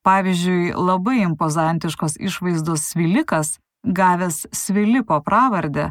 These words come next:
net tapo mūsų Facebook rato numylėtiniais. Taip pat ruošiamės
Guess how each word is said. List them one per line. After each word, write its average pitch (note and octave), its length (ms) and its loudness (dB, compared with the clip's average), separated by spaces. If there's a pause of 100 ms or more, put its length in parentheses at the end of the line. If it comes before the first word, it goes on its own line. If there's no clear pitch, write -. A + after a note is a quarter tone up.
(420)
net A3+ 320 2
tapo F#3 400 2
mūsų A#3 320 4
Facebook F3+ 560 0
rato E3+ 400 2
numylėtiniais. G#3 920 2 (840)
Taip F#3+ 220 -2
pat C4+ 180 -2
ruošiamės G#3 540 2